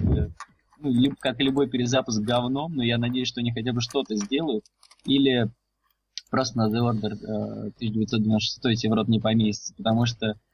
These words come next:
очень жду, короче, какого-нибудь сюжета. Потому что в Титанах, несмотря на то, что я говорил, что это первая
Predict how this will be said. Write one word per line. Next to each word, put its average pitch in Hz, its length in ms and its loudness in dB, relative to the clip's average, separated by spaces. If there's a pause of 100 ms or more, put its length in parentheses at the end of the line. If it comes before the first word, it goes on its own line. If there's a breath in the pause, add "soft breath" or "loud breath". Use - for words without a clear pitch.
(160)
очень 117 720 0
жду, 131 280 -2
короче, 123 800 0 (100)
какого-нибудь 123 560 4
сюжета. 120 460 0 (120)
Потому 107 180 -2
что 123 180 -4
в - 60 -12
Титанах, 208 520 0 (340)
несмотря 131 320 2
на 131 60 2
то, 143 100 2
что - 160 -4
я 123 60 0
говорил, 127 200 0
что 123 160 -4
это 117 200 -2 (180)
первая 117 560 2